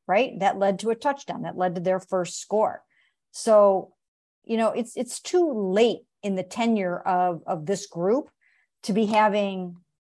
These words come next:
that many breakdowns in one game. You're not gonna be perfect. Nobody expects any unit to be perfect. You're going to have mistakes, but you can't have three huge mistakes by one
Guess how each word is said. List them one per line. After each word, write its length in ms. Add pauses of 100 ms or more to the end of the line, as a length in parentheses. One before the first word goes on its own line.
that 480
many 260
breakdowns 560
in 180
one 160
game. 200
You're 100
not 160
gonna 120
be 140
perfect. 400
Nobody 320
expects 800 (580)
any 320
unit 360
to 200
be 220
perfect. 640
You're 80
going 300
to 60
have 260
mistakes, 600 (300)
but 120
you 80
can't 360
have 300 (420)
three 580
huge 760
mistakes 640 (480)
by 300
one 420